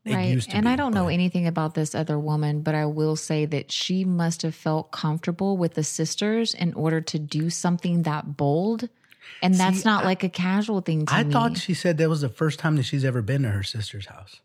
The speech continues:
Speaker 2: So she just happened to know where they live and knew that they were
Speaker 1: That,
Speaker 2: home and
Speaker 1: but,
Speaker 2: all that. Like,
Speaker 1: but
Speaker 2: I
Speaker 1: that's,
Speaker 2: don't know,
Speaker 1: but I
Speaker 2: dude.
Speaker 1: don't know. We had to go back and, I had to go back and listen to it. But he made it sound like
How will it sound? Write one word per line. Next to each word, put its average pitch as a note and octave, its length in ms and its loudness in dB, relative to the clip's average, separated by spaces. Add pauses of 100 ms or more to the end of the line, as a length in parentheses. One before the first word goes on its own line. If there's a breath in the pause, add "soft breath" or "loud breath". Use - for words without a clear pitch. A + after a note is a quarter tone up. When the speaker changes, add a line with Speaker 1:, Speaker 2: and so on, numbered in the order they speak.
(480)
Speaker 2:
So - 160 -4
she F#3 160 2
just F3 200 2
happened E3 380 0
to E3+ 80 0
know D#3+ 200 4
where D#3+ 160 4
they D#3 160 4
live D#3+ 560 0 (140)
and E3 200 4
knew D#3+ 180 2
that D#3 160 2
they D#3+ 120 4
were D#3+ 160 2
Speaker 1:
That, D3+ 100 2
Speaker 2:
home D#3+ 360 4
and D#3 100 2
Speaker 1:
but, D3+ 80 2
Speaker 2:
all D3+ 120 4
that. E3 120 0
Like, F#3+ 320 0
Speaker 1:
but C4 120 4
Speaker 2:
I - 40 2
Speaker 1:
that's, F3 140 2
Speaker 2:
don't D3+ 100 0
know, C#3 140 4
Speaker 1:
but C#3 80 0
I - 20 4
Speaker 2:
dude. D3 80 4
Speaker 1:
don't E3+ 100 6
know. D#3 100 6
We C3 100 6
had C3+ 100 4
to C3 60 -2
go C3 120 2
back B2 220 2
and, A2 300 -2
I A2+ 80 -2
had B2+ 160 2
to A#2+ 80 -4
go A#2+ 80 0
back A#2 180 0
and A2+ 100 0
listen D3 260 0
to A#2 160 0
it. G#2+ 100 0
But A2+ 180 -2
he D3+ 140 4
made D#3 220 4
it B2 120 0
sound B2+ 300 0
like G#2 340 -2